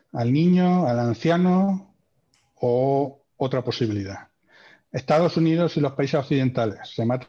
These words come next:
al viejo. Una ética utilitarista, el joven va a tener más tiempo de vida, no va a poder ser más rentable económicamente, etcétera, etcétera. En Asia,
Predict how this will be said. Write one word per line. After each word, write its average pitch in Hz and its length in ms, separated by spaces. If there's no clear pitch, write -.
al 135 140
viejo. 127 300
Una 127 160
ética 131 260
utilitarista, 123 640
el 107 80
joven 127 260
va 120 80
a 113 60
tener 117 220
más 117 160
tiempo 139 280
de 151 140
vida, 160 500
no 123 100
va 120 120
a 120 40
poder 120 240
ser 127 180
más 120 200
rentable 123 420
económicamente, 151 680
etcétera, 120 320
etcétera. - 440
En 139 180
Asia, 117 480